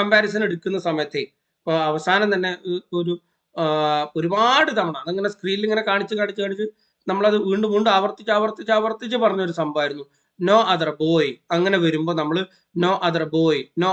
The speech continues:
other boy എന്നുള്ളത് വരുള്ളൂ. ബോയ്സ് വരില്ല എന്നുള്ളത് ഇല്ലേ?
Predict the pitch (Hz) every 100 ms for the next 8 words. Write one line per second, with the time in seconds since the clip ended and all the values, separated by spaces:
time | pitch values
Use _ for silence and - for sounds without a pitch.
0 | 170 165 156 151 160 147 131 - 165 170
1 | 170 160 151 156 147 165 - _ - 160
2 | 156 156 156 147 131 135 143 143 147 147
3 | 160 143 135 131 _ 175 165